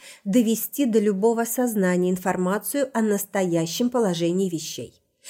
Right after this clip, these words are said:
Через очень короткое время эти двое будут знать всё, и до них дойдёт, что этого дня, этого счастья они бы просто не узнали, если бы не Раиса. Она оставит их другими,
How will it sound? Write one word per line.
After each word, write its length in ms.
Через 280
очень 300
короткое 540
время 440
эти 260
двое 360
будут 340
знать 320
всё, 380
и 80
до 160
них 220
дойдёт, 640
что 380
этого 480
дня, 480
этого 360
счастья 760
они 240
бы 100
просто 380
не 160
узнали, 600
если 360
бы 100
не 160
Раиса. 640
Она 320
оставит 1120
их 260
другими, 800